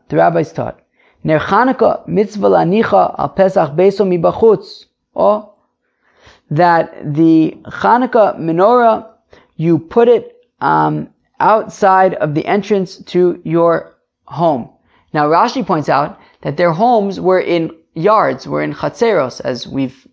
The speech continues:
uh, as we know at this point. So they would put it outside of their front door of their home, but it was still inside of their chatzer. Okay?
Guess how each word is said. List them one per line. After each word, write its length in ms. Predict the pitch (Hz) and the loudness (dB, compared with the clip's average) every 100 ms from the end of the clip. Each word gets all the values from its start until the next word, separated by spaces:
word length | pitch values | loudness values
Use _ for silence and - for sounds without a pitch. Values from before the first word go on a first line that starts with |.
| - | -14
uh, 140 | 135 131 - | -12 -12 -12
as 180 | - 135 | -12 -10
we 120 | 143 | -6
know 200 | 143 143 | -4 -2
at 120 | 135 | -2
this 120 | 135 - | -6 -10
point. 280 | 123 113 - _ - - - | -10 -10 -14 _ -20 -20 -12
So 180 | - 151 | -4 0
they 120 | 151 | 0
would 180 | 151 - | 0 0
put 140 | 254 | -2
it 140 | 233 - | -2 -2
outside 640 | 196 220 226 220 214 214 | 0 0 -4 0 2 0
of 200 | - 165 | -2 -2
their 140 | 165 165 | 0 0
front 280 | - 208 208 | 0 -2 2
door 140 | 196 | 0
of 100 | 170 | 0
their 140 | 156 | 0
home, 320 | 156 269 233 185 | 0 2 2 2
but 80 | 165 | 0
it 40 | |
was 180 | 160 - | -2 -2
still 220 | 226 214 | -2 0
inside 420 | 190 180 190 180 | -2 -2 0 0
of 140 | 180 160 | 0 0
their 140 | 160 | 0
chatzer. 600 | - 143 - 202 135 - - _ _ _ - | 0 -6 0 2 2 -2 -20 _ _ _ -10
Okay? 420 | 131 147 135 | -8 -4 -4